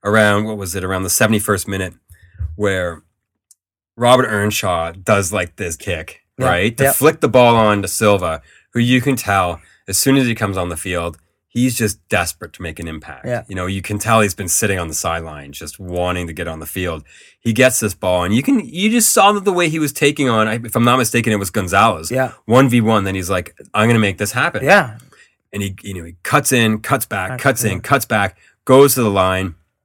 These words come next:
Speaker 1: slots it along, and Osorio is running onto the ball. And again, here's another guy, if you wanna talk about someone where, you know, Cesar's gone,
Speaker 2: Yeah.
Speaker 1: Osorio comes on.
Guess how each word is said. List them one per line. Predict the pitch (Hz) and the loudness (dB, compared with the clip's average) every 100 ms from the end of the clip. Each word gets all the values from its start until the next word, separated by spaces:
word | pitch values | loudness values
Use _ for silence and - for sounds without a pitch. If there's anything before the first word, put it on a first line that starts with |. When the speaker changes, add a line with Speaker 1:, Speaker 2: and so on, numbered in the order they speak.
| _ | _
Speaker 1:
slots | - - 123 131 127 | -6 2 4 4 2
it | |
along, | 110 95 92 95 - | 0 0 -2 -6 -8
and | 107 | -8
Osorio | 101 - 131 135 110 90 85 _ _ 101 | -4 0 4 4 4 0 -6 _ _ -12
is | 95 | 0
running | 117 127 127 | 4 6 6
onto | 110 107 | 4 2
the | 98 | -2
ball. | 87 92 92 | -2 0 0
And | 107 | -2
again, | 113 151 165 107 95 _ _ _ _ _ _ _ - - | 0 2 2 2 -2 _ _ _ _ _ _ _ -20 -2
here's | 110 113 | 0 4
another | 135 165 135 | 4 4 4
guy, | 95 | 2
if | 90 | -2
you | 95 | -8
wanna | 87 82 | -10 -10
talk | 85 85 | -12 -12
about | 87 82 | -10 -8
someone | 90 85 85 | -10 -10 -10
where, | 82 82 - - - | -10 -12 -16 -20 -12
you | |
know, | 90 | -6
Cesar's | - 120 110 107 95 | -2 0 2 2 0
gone, | - 92 90 | -2 -2 -4
Speaker 2:
Yeah. | 101 | -6
Speaker 1:
Osorio | 120 117 113 110 | -6 -2 2 2
comes | 101 101 95 | 0 -4 -6
on. | 87 85 85 | -6 -6 -10